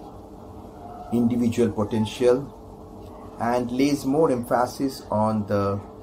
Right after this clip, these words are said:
rich heritage of ancient and eternal Indian knowledge and thought. The focus of the policy is to create, develop good human beings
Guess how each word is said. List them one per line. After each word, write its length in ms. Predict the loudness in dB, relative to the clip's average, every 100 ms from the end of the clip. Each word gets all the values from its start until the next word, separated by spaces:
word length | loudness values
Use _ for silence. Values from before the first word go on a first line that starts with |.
| -16 -16 -10
rich 300 | -2 0 0 -2
heritage 600 | -2 0 0 0 0 -2 -6 -14 -16 -16 -2
of 220 | 0 0 -2
ancient 500 | -2 0 0 2 2
and 180 | -2 -2
eternal 640 | -4 2 4 4 2 0 -2
Indian 400 | 2 2 4 2
knowledge 380 | 4 2 0 -4 -4
and 180 | -2 -2
thought. 300 | 0 0 -2 -6 -4 -4 -4 -10 -8 -8 -8 -12 -16 -14 -14 -16 -16 -16 -16 -16 -8 -2
The 380 | 2 2 0 -4 -14 -2
focus 340 | 0 2 2 0
of 140 | -2
the 80 | 0
policy 600 | 2 2 2 0 -2 -2 -6 -16 -16 -18 -18 -4
is 200 | -2 -2 -2
to 320 | 0 2 0 -2
create, 560 | 0 4 4 2 -4 -16 -14 -16 -16 -10 0
develop 420 | 0 2 2 0 -6 -18 -16 -16 -16 -16 -16 -16 -16 -16 -16 -16 -14 0
good 200 | 2 2
human 420 | 0 -2 0 0
beings 500 | 0 0 -2 -10 -16